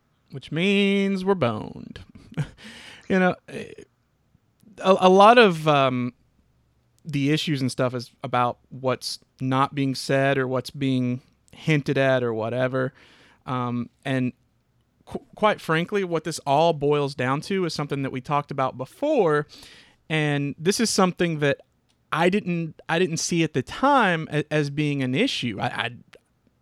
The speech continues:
I, I just, I thought they meant specifically more for the multiplayer games, not, you know, that I, I assume they would still continue to make the, uh, single player, uh, story-based games.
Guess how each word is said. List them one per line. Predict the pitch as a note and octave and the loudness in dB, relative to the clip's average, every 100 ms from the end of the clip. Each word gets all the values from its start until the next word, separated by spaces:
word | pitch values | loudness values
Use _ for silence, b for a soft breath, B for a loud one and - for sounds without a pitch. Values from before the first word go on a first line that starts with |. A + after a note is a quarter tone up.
| - | -14
I, | B B - | B B -12
I | A2+ | -10
just, | A#2+ - B B B B B B B _ - | -10 -12 B B B B B B B _ 6
I | C3+ C#3+ | 8 8
thought | - D#3 C#3+ | 8 6 6
they | - C#3+ | 2 2
meant | C#3+ C#3 - | 2 -2 -4
specifically | - B2+ C3+ C3 C3+ B2+ | -6 -4 -4 -2 -2 0
more | B2+ C3 B2+ | 0 0 -2
for | - - C3 B2 B2 A#2+ B2+ _ - | -4 -4 -2 0 -2 -4 -8 _ -16
the | C#3 C3 B2 A#2+ | -8 -4 -4 -2
multiplayer | C3 D3 E3 C#3 B2+ B2 | 0 0 0 0 0 -2
games, | B2+ B2 B2 B2 - | -2 -2 -2 -6 -10
not, | - C#3 C3 C3 - - _ _ _ - | -6 0 0 0 -6 -18 _ _ _ -6
you | C3+ | -4
know, | B2 | -2
that | B2 B2+ - - - | -4 -8 -10 -12 -10
I, | - | -4
I | C#3 C3+ | 0 0
assume | - C#3 | 2 2
they | B2+ | 2
would | B2+ | 2
still | - B2+ | 0 0
continue | C3+ B2 - C#3+ C3+ | -2 -4 -4 -2 -2
to | B2 C3 | -2 -2
make | B2+ D3 D#3 C#3 | 0 0 -2 -2
the, | B2+ B2+ A#2+ - | -2 0 -2 -2
uh, | A#2+ A#2+ A2+ | 0 0 -2
single | - - D3 C3+ | -2 2 4 2
player, | - C#3 B2+ B2 A#2+ C#3 B B B _ - | 2 2 4 2 0 -2 B B B _ -2
uh, | B2 A2+ | 0 0
story-based | - D#3 C#3 B2+ A#2+ A#2 - | 0 4 6 4 2 -4 0
games. | A#3 B3 A#2+ - | 4 4 2 -8